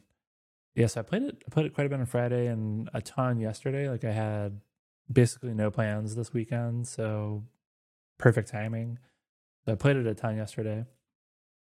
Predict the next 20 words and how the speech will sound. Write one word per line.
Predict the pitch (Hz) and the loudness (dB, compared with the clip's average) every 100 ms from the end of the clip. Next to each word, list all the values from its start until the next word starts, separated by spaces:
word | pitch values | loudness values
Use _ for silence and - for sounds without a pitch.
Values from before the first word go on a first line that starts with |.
| _ _ | _ _
Um, | 135 131 123 120 - _ _ _ | 0 2 2 0 -6 _ _ _
yeah, | 151 143 | 4 6
I | |
mean, | 127 | 4
it's, | 120 113 | 0 -4
it's, | - 127 - - | -8 -10 -10 -6
it's, | 127 - - _ _ _ | -6 -6 -18 _ _ _
it's | 131 123 | -2 -2
great. | - 113 110 | -4 -2 -2
If | 110 123 | 0 4
you | |
liked | 120 113 | 4 2
Breath | - 110 | 0 0
of | 107 | 0
the | |
Wild, | 104 101 104 104 104 | -2 0 0 0 -2
then | 107 | -2
this | 104 - | -2 -4
is | 110 101 | -6 -4
a, | 107 101 98 98 98 | -4 -2 -2 -4 -6